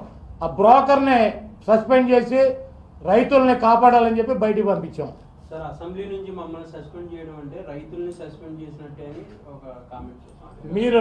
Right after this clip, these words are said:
Speaker 1: రై-, చంద్రబాబు రైతు అనుకుంటున్నాడు, మేము రైతుల్ని, రైతులను ముంచేటువంటి మధ్యలో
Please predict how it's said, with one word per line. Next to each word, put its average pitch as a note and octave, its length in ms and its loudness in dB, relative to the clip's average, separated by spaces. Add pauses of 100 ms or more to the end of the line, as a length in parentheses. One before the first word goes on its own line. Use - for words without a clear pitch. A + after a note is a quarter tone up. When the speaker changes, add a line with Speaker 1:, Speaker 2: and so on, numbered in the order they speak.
Speaker 1:
రై-, G#3+ 280 2
చంద్రబాబు B3 520 4 (140)
రైతు A#3 280 2
అనుకుంటున్నాడు, D#3+ 520 -4 (840)
మేము B3+ 280 4 (220)
రైతుల్ని, C4+ 580 2 (1600)
రైతులను C4+ 540 2
ముంచేటువంటి B3 680 2 (160)
మధ్యలో B3 320 2